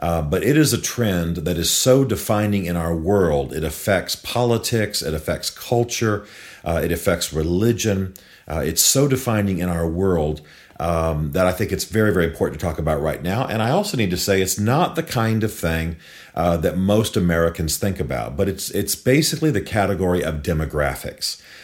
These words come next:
The demographics, of course, is the study of people, the numbers of people, where people live, that kind of thing. It's the big boy word for basically, you know, where gr-, populations live and how many of them there are and things of that nature. And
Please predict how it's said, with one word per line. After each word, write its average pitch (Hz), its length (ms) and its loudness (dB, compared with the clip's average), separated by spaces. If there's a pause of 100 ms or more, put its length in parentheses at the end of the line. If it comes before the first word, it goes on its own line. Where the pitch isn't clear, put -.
(120)
The - 40 -8
demographics, 131 600 4
of - 80 -8
course, 101 320 2
is 87 100 -2
the 101 80 -2
study 92 340 2
of - 160 0
people, 90 680 0 (220)
the 98 100 4
numbers 92 500 4
of 87 120 -2
people, 87 520 2
where 95 240 4
people 92 400 0
live, 87 520 4 (300)
that - 220 -2
kind 82 260 -2
of 80 80 -2
thing. 82 280 -2
It's 85 140 -4
the 98 60 -4
big 92 220 0
boy 95 220 2
word 90 340 2
for 95 80 -4
basically, 85 560 -2
you 85 280 -2
know, 78 140 -2
where 90 280 2
gr-, 78 320 -6
populations 85 880 -2
live 87 260 2
and 80 80 -4
how 90 140 0
many 90 180 2
of 85 140 0
them 87 100 0
there 85 160 2
are 80 280 0
and 76 120 -4
things 80 220 -4
of 76 80 -4
that 80 180 -4
nature. - 340 -8 (640)
And 110 300 0